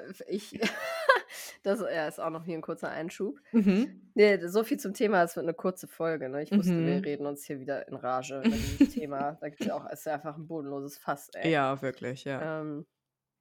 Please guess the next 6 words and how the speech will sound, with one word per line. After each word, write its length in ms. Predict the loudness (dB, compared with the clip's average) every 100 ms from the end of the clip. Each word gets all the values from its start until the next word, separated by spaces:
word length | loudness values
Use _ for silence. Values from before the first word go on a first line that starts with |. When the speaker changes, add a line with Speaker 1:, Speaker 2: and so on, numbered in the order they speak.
| _ _ -16 0
Speaker 1:
aber 520 | 2 4 4 4 2
ich 340 | -4 -8 -16 -14
fand's 320 | -6 -6 -6 -12
super 340 | -12 -10 -4 -2
lustig. 480 | -2 -4 -6 -6 _
Ich 220 | -16 -16